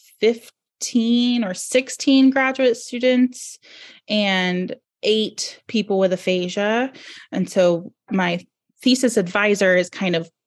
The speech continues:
leading that research study because he's, you know, still in Utah and, and is able to do that. But I'm double blinded to the study. And so I get to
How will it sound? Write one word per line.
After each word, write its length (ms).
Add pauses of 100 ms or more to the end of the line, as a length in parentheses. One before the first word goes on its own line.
(140)
leading 580
that 300
research 400
study 300
because 240
he's, 400
you 100
know, 180
still 300
in 120
Utah 420
and, 240
and 160
is 160
able 240
to 140
do 240
that. 320 (400)
But 560
I'm 580 (140)
double 340
blinded 680
to 100
the 140
study. 500
And 180
so 220
I 180
get 260
to 300